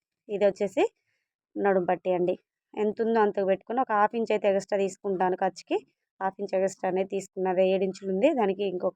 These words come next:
హాఫ్ ఇంచ్ కలుపుకొని ఏడున్నర ఇంచులు పెట్టుకున్నానండి. మొత్తం ఏడున్నర ఇంచులు కరెక్ట్గా ఉందా లేదా అని మనమైతే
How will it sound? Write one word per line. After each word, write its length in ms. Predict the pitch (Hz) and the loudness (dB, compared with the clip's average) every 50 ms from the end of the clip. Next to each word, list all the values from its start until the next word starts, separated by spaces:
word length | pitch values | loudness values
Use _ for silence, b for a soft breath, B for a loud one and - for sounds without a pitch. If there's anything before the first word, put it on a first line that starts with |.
| - | -2
హాఫ్ 140 | 185 185 - 196 | -4 -4 -4 -6
ఇంచ్ 120 | 196 196 190 196 | -4 0 0 0
కలుపుకొని 300 | 185 - - 214 208 196 | 0 -2 -4 -2 0 0
ఏడున్నర 280 | 190 185 196 196 196 185 185 180 | 2 2 2 2 2 0 0 -2
ఇంచులు 180 | 180 220 196 190 | -4 -4 -2 -4
పెట్టుకున్నానండి. 640 | 185 - _ - 185 185 180 175 180 175 180 254 330 _ _ _ _ _ _ _ _ _ _ _ - - | -4 -4 _ -6 -4 -2 -2 -2 0 2 2 2 2 _ _ _ _ _ _ _ _ _ _ _ -8 -8
మొత్తం 220 | 214 - - 247 240 233 | -6 -2 0 2 4 4
ఏడున్నర 260 | 220 220 226 220 214 214 220 | 4 4 4 4 4 2 2
ఇంచులు 200 | 208 190 240 233 226 | 0 0 0 2 2
కరెక్ట్గా 300 | 214 202 _ - 220 220 214 202 | 2 2 _ 0 4 4 4 6
ఉందా 160 | 208 208 202 202 202 | 6 4 4 6 6
లేదా 140 | 202 185 196 | 6 6 6
అని 100 | 202 208 202 196 | 4 4 2 2
మనమైతే 260 | 190 190 185 202 | 2 2 0 0